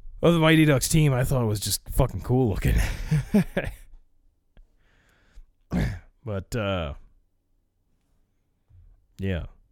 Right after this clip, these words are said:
because of that, I, I, it makes me almost want, like, a Mighty Ducks jersey. Though I'm not really, not really a, a fan so much of the team.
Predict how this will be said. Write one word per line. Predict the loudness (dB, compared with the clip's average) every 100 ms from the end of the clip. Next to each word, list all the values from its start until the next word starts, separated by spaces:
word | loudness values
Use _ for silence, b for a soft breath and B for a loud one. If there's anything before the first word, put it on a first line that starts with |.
| _
because | -4 -2 -2
of | -2
that, | -2 -4 -10
I, | -8 -8
I, | -2 0
it | 0
makes | 2 2 2
me | 2
almost | 2 2 0
want, | -2
like, | -2 -4
a | -6 -8 -12 _ _ _ _
Mighty | -8 -4 -2 -2
Ducks | -4 -4
jersey. | -6 -4 -4 -6 -10 _ _ -16
Though | -12
I'm | -10
not | -10 -8
really, | -6 -6 -6 -12 -8
not | -4 -2
really | 0 0 -2
a, | -8 -14
a | -16
fan | -8 -4 -4
so | -2 -2
much | -2 -4
of | -6
the | -8
team. | -6 -4 -4 -8